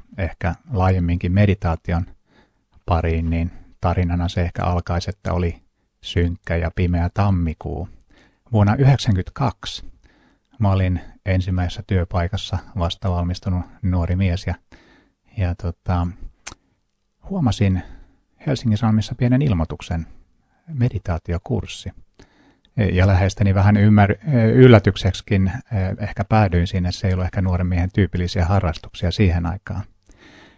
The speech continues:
Mut se, mitä mulle tapahtui ensikosketuksen kautta tällaisiin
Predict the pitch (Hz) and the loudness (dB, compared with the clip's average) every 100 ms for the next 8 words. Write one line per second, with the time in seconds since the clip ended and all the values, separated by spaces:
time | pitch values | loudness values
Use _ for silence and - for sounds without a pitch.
0 | - 110 160 196 165 135 131 - 165 - | -4 0 2 4 4 6 6 4 0 0
1 | 113 - 92 131 117 101 87 - 87 87 | -2 0 4 4 4 0 0 -2 -2 -4
2 | - 90 82 101 85 - 85 - - _ | 0 -2 2 2 2 -2 -6 -6 -20 _
3 | _ _ _ - 104 95 90 98 92 | _ _ _ -2 2 2 2 2 2